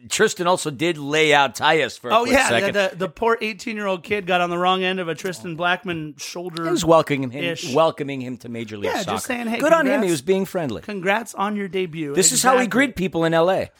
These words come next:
Speaker 2: The great effort by Raheem Edwards in the seventy-seventh minute to earn the corner. And then, as we were watching it, a jump cut of ninety minutes, or ninety seconds, excuse me,
Speaker 1: <laughs>
Speaker 2: on the Twitter feed. Literally, we're watching them line up for the corner kick, and then all of a sudden, it's a minute and a half later.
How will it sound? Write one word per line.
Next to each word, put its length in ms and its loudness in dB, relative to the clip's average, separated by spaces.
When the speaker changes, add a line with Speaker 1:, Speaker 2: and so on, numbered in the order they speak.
Speaker 2:
The 280 -2
great 340 2
effort 260 0
by 140 4
Raheem 420 2
Edwards 360 0
in 80 -4
the 80 -4
seventy-seventh 680 -4
minute 260 -4
to 120 -12
earn 180 0
the 80 -4
corner. 420 0
And 140 0
then, 300 2
as 200 0
we 120 -2
were 80 2
watching 320 2
it, 180 0
a 80 2
jump 300 2
cut 320 0
of 180 4
ninety 360 -2
minutes, 320 -2
or 80 -2
ninety 240 2
seconds, 420 0
excuse 280 -6
me, 180 0
Speaker 1:
<laughs> 200 -6
Speaker 2:
on 160 4
the 80 0
Twitter 240 -2
feed. 240 -2
Literally, 540 2
we're 160 4
watching 520 2
them 320 0
line 320 2
up 280 0
for 100 -2
the 100 -4
corner 280 0
kick, 320 0
and 160 0
then 80 2
all 140 6
of 40 -6
a 40 -8
sudden, 400 2
it's 240 -4
a 40 -2
minute 200 -2
and 100 -8
a 20 0
half 220 0
later. 300 -4